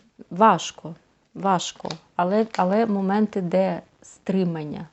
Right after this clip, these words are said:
Тобто сказати, щоб ми щось, е, здавали, там, місто або,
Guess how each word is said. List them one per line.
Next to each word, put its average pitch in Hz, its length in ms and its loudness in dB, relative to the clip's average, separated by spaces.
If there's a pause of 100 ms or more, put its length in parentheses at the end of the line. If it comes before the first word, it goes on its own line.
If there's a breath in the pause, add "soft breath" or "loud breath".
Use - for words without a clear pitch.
(100)
Тобто - 280 -12
сказати, 185 560 0
щоб 180 300 -8
ми 185 300 0
щось, - 580 -6
е, 160 480 -6
здавали, 180 840 2
там, 160 200 -8
місто 175 680 -2
або, 160 440 -4